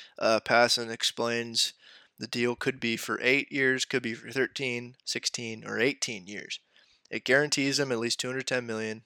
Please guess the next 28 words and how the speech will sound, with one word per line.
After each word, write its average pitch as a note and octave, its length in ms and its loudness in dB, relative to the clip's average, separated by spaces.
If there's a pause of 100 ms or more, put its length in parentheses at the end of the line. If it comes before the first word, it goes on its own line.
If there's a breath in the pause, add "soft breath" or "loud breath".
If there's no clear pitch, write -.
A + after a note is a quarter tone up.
and A2+ 100 -8
then G#2+ 120 -2
if G2+ 120 -8
it G#2+ 80 -8
maxes, A2+ 640 0
it A2+ 160 -4 (340)
will A#2+ 80 -6
be A#2+ 120 -4
the - 120 -4
largest A#2+ 440 4
extension A2+ 360 -6 (120)
ever C3+ 280 6
at G2+ 80 2
four A#2+ 180 -4
hundred A2 180 -6
seventy G#2+ 340 -2
million. G#2+ 380 -10
So, A2 420 4 (2250 loud breath)
uh, A#2 380 4 (560)
it, C3+ 220 2
it C3+ 180 0
depends C#3 500 0
on, A#2+ 480 4
on, A2+ 300 -4
there's A2 260 -6
a A2 60 -12
club D3 320 2
option, B2+ 560 0